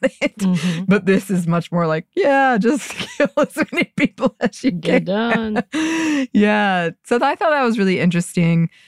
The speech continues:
Speaker 1: Uh, but the main thing I wanted to talk about today is that it came with,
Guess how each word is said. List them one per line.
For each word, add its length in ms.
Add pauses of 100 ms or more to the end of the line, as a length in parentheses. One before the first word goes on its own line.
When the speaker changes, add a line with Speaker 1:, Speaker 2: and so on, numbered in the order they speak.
(300)
Speaker 1:
Uh, 180
but 120
the 60
main 240
thing 160
I 140
wanted 280
to 40
talk 220
about 380 (160)
today 800
is 320
that 280
it 160
came 360
with, 260